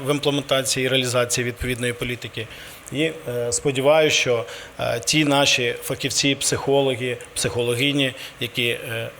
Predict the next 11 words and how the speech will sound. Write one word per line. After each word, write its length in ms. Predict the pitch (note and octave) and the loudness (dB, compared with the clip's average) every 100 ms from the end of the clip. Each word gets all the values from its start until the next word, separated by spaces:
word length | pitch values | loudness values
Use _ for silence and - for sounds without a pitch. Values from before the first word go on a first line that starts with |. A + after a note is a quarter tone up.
| - | -8
сьогодні 520 | - C#3+ B2+ C#3 C3 | -2 2 4 4 2
мають 360 | B2+ B2 A#2+ C3 | 0 2 0 0
високу 320 | B2 D3 C3 | 0 2 2
експертизу 520 | A#2+ - A#2+ C3+ A2+ | 0 -2 0 0 0
в 40 | A#2+ | -2
даній 260 | B2 A#2+ | -2 0
сфері, 380 | - D3 D#3+ C#3+ - - - | 0 2 4 2 -2 -14 0
також 380 | C3+ D3 D3 C3+ | 4 4 4 2
долучаться 680 | C3 B2+ C3+ - C3+ C3+ B2 | 2 2 2 2 2 2 2
до 220 | A#2+ B2+ | 0 0
роботи 560 | C3 C3+ D3+ D3+ D3 | 2 4 4 4 0